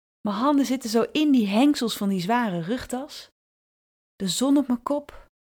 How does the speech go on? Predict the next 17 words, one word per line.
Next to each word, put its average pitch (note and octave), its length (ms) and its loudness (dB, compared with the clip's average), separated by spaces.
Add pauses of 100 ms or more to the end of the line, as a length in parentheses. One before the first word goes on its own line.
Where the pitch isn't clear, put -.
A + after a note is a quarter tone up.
(280)
stokstijf A3+ 840 -4
stil. D#3 440 -4 (800)
Ja, - 120 -8
en - 80 2
die A3+ 100 2
groep, C4+ 400 2 (800)
die F#3+ 120 -6
loopt D#3 220 -6
gewoon E3 200 -4
door. G3+ 360 0 (640)
Onder B3 200 2
een A3 140 -4
prachtige B3 520 -12
grijze A#3+ 460 -6
stenen G#3+ 440 -2
brug F3+ 320 -6
door. - 380 -18